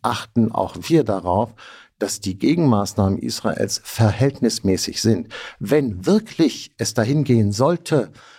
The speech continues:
dass Israel zweieinhalb Millionen Menschen aushungert,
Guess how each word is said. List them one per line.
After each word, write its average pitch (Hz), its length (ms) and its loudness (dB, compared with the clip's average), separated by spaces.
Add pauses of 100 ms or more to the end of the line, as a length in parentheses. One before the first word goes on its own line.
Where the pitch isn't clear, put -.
(140)
dass 127 200 -2
Israel - 520 -2
zweieinhalb 120 500 0
Millionen 113 380 4
Menschen 113 340 0 (120)
aushungert, 143 1000 0